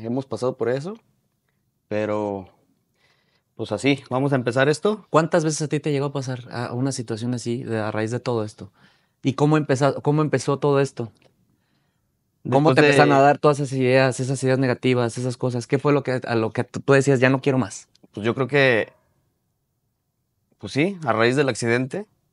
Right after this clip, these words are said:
Speaker 1: Sí hubo dos ocasiones que yo dije, "Ya, o sea, no quiero, no quiero estar aquí, no me interesa", <laughs> o sea. Eh, ¿quieres que empiece yo que tú,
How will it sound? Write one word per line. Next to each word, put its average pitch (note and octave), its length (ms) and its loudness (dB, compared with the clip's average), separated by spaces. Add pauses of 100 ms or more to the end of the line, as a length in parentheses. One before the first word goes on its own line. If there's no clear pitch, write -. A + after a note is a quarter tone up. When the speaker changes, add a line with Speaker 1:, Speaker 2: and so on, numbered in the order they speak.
(1300)
Speaker 1:
Sí B2 160 0
hubo C3+ 160 4
dos C3 200 4
ocasiones C3 540 0
que G#2 460 0 (500)
yo G#2+ 180 0
dije, A2 680 0
"Ya, C3+ 360 -2 (960)
o - 40 -20
sea, A2+ 160 -6
no B2 180 -2
quiero, C#3 360 2
no B2+ 120 -2
quiero C#3 160 -4
estar C3+ 160 -4
aquí, B2+ 220 -4
no C3+ 100 -2
me C#3 100 0
interesa", A#2+ 540 -2
<laughs> - 0 -
o A#2+ 60 0
sea. G#2+ 320 -2 (1600)
Eh, A2 480 2
¿quieres A#2+ 160 0
que C3+ 60 2
empiece A#2+ 280 0
yo C#3 160 4
que C#3 80 2
tú, C3+ 140 -8